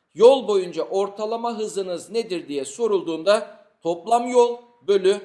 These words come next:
toplam zaman denklemiyle bu ifadeyi bulabilirsiniz. Bu genel denklemdir. Her yerde kullanılabilir. Beşinci olaraktan sevgili arkadaşlar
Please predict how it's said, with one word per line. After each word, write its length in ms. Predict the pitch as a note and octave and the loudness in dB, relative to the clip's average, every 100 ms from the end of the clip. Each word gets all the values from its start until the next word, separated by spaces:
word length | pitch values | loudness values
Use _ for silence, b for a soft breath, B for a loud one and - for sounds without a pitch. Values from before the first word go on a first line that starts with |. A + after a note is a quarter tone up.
| - _ - | -14 _ -4
toplam 460 | A3+ A3 G3 F3 | -4 -2 -4 -4
zaman 460 | E3 G3 G#3+ G3+ - | -2 -2 0 -2 -4
denklemiyle 880 | E3+ E3 E3+ D#3 D#3 F3+ G3 - _ | -6 -6 -8 -6 -2 -2 -2 -12 _
bu 80 | G3+ | -10
ifadeyi 500 | E3 D#3 D3 E3+ F#3 | -8 -4 -4 -4 -6
bulabilirsiniz. 720 | D#3 C#3 C3 B2+ D3+ F#3 - _ _ | -4 -4 -6 -10 -10 -12 -12 _ _
Bu 180 | G#3+ E3 | -14 -8
genel 340 | D#3+ F#3+ G#3 | -6 -4 -4
denklemdir. 680 | G#3 G#3 G3 G3 G3+ G#3 - _ - | -8 -8 -6 -6 -6 -8 -12 _ -4
Her 160 | G#3+ | -2
yerde 440 | G3 D#3 D#3+ F3 F3 - | 0 -2 -4 -6 -6 -10
kullanılabilir. 680 | D#3 C3 B2+ C#3 G2 E2+ - _ _ _ _ _ _ _ _ _ _ _ _ _ _ _ | -8 -6 -6 -8 -10 -18 -20 _ _ _ _ _ _ _ _ _ _ _ _ _ _ _
Beşinci 440 | - A3+ C#4 C#4+ D#4 | -4 -2 -4 -2 2
olaraktan 680 | C#4 A3+ G#3+ - A#3+ B3 - | 4 4 4 2 -2 -2 -10
sevgili 360 | - G#3 G3+ | -4 -4 -4
arkadaşlar 540 | G#3 G3+ G3 G3 A3+ | -6 -4 -4 -4 -4